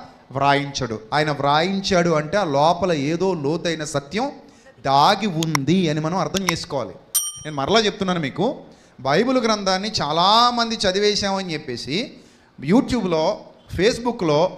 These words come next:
నోటికొచ్చినట్టుగా యేసు ప్రభువు మీద, బైబిల్ మీద, మరియమ్మ మీద లేదా భక్తుల మీద కామెంట్లు చేస్తున్నటువంటి మూర్ఖులు ఉన్నారు, మత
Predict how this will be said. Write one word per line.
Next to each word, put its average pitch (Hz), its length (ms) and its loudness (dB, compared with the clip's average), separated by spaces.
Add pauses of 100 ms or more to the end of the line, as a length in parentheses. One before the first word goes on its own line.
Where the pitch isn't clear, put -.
(240)
నోటికొచ్చినట్టుగా 208 1000 2 (160)
యేసు 190 280 0
ప్రభువు 196 380 0
మీద, 185 160 -2 (180)
బైబిల్ 180 360 -2
మీద, 175 220 -4 (200)
మరియమ్మ 185 320 -2
మీద 170 240 -8 (500)
లేదా 165 220 2 (200)
భక్తుల 202 320 2
మీద 190 180 -2 (140)
కామెంట్లు 196 420 -2
చేస్తున్నటువంటి 175 600 -2 (160)
మూర్ఖులు 254 440 2
ఉన్నారు, 202 240 0 (120)
మత 151 160 -4